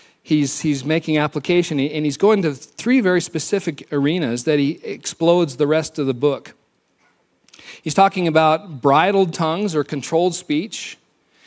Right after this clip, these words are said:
He's talking about caring for others. He's talking about moral purity. That third one I'm not gonna talk about today 'cause I just don't have the time, but those first two I, I wanna dive into because,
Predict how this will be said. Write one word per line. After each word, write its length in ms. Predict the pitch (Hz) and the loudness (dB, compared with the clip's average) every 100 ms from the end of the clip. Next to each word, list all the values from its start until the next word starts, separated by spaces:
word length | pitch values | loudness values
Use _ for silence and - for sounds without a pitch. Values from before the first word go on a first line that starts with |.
| - _ | -20 _
He's 160 | 156 | -2
talking 260 | 196 196 202 | 2 2 2
about 260 | 196 196 | 2 2
caring 460 | - 202 220 220 175 | 0 0 0 0 -2
for 220 | 170 180 | -4 -2
others. 580 | 202 185 139 - - - - _ _ _ _ | 0 -2 -6 -10 -12 -14 -18 _ _ _ _
He's 160 | 151 | -4
talking 300 | 170 175 175 | 0 0 0
about 220 | 156 151 | 0 0
moral 400 | 147 151 160 156 | -2 -4 0 0
purity. 640 | 147 - 147 143 123 120 117 _ _ _ _ | -2 -4 0 0 -2 -10 -20 _ _ _ _
That 140 | - 165 | -4 -2
third 280 | - 247 226 | 4 4 4
one 120 | 190 | 2
I'm 140 | 175 | 2
not 160 | 170 170 | 0 0
gonna 160 | 156 | -2
talk 300 | 147 165 160 | 0 0 0
about 260 | 151 135 135 | 0 -2 -2
today 300 | 143 127 135 | -4 -2 -2
'cause 180 | 143 143 | -4 -4
I 80 | 135 | -4
just 160 | 135 | -6
don't 140 | 147 135 | -10 -8
have 100 | 127 | -8
the 60 | |
time, 360 | 120 156 165 147 | -8 -8 -6 -6
but 160 | 135 | -8
those 200 | 143 135 | -8 -10
first 340 | - 214 214 - | -2 -2 -2 -6
two 220 | 202 170 | -4 -2
I, 100 | 131 | -2
I 160 | 135 151 | -4 -6
wanna 220 | 156 139 | -6 -4
dive 240 | 139 139 | -2 -2
into 320 | 147 160 135 | -4 -6 -8
because, 420 | 123 127 143 131 | -8 -6 -6 -6